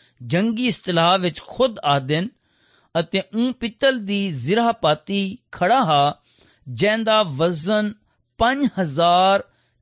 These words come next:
ਪਿੱਤਲ ਦੀ ਮਿਸਕਾਲ ਦੇ ਬਰਾਬਰ ਹਾ, ਜਿਹੜਾ ਤਕਰੀਬਨ ਸਵਾ ਦੋ ਮਣ ਬਣਦੇ। ਅਤੇ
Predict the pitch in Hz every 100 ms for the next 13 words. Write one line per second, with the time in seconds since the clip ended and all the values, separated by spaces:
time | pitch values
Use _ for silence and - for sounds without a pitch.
0 | _ 240 - 262 180 156 170 165 - -
1 | 160 160 151 151 151 147 147 185 175 139
2 | 135 - _ _ _ _ - 120 185 196
3 | 196 185 - 175 - 170 226 220 185 139
4 | - _ _ _ - - 190 185 190 185
5 | - 196 240 220 151 139 131 131 131 110
6 | - _ _ _ _ _ _ _ _ _
7 | _ _ _ _ 185 170